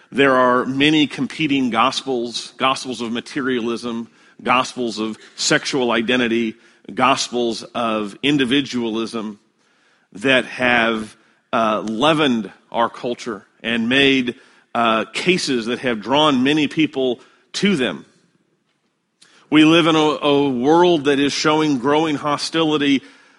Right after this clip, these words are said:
uh, not just to Jesus and his message, but to Jesus' people, to Jesus' ethic.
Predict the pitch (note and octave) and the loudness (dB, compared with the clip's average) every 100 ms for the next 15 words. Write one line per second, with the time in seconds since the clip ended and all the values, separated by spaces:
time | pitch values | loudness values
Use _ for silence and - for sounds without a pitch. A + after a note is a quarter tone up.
0 | _ C3+ B2 A#2+ A#2+ D#3+ - B2+ D3 C#3+ | _ 0 2 2 2 2 2 2 2 2
1 | - - _ - A#2+ G#2 D3+ E3 D3 - | -4 -10 _ -2 -2 0 -2 0 -4 -6
2 | - B2 A#2 A2+ G#2+ C#3+ D#3+ G#3+ G#3+ D#3+ | -4 -2 -2 -4 -2 -2 -2 -8 -10 -10
3 | G#2+ - G2 - _ G#2 D3 D3+ - A2+ | -10 -10 -12 -14 _ -4 -2 0 -2 -8
4 | - - F#3 F#3+ G3 G3 - A#2 C3+ C3+ | -8 -8 -8 -8 -10 -10 -12 -6 -2 -2
5 | - A#2+ - - D3+ G3+ F#3+ - | -4 -8 -8 -4 -4 -4 -10 -12